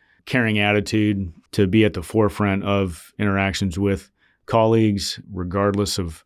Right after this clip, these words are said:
rank. I sign off my emails to cadets with the word respectfully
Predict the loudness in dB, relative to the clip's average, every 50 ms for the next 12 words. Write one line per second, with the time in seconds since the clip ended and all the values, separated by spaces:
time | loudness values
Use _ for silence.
0 | _ _ _ _ _ _ -4 0 2 4 4 4 4 2 -2 -6 -20 _ _ _
1 | _ _ _ _ _ _ _ _ -6 -4 -4 -2 -2 0 2 2 2 4 2 2
2 | 0 0 0 0 0 2 2 2 2 2 0 0 -2 -2 -4 -6 -4 -2 -2 0
3 | 0 0 -2 -4 -8 -10 -12 -12 -6 -2 0 0 0 0 0 0 2 2 2 2
4 | 2 -2 -6 -6 -2 0 0 0 0 0 0 2 2 2 0 -2